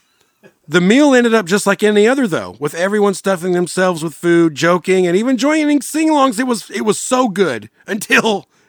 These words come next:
it was not. After the dinner, Marige produced a handgun and executed four of his relatives,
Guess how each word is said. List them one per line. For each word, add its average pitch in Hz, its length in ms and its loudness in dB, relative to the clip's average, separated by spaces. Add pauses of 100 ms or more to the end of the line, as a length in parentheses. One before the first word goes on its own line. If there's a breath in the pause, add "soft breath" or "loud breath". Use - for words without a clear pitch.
it 156 160 -4
was 156 220 -4
not. 117 380 -6 (1000 soft breath)
After 226 320 0
the 302 80 -2
dinner, 202 420 2 (720)
Marige 170 420 0
produced 180 340 -2
a 185 60 -2
handgun 185 640 -2 (380 soft breath)
and 135 160 -4
executed 143 640 -4
four 139 200 -4
of 117 80 -4
his 110 180 -8
relatives, 95 720 -10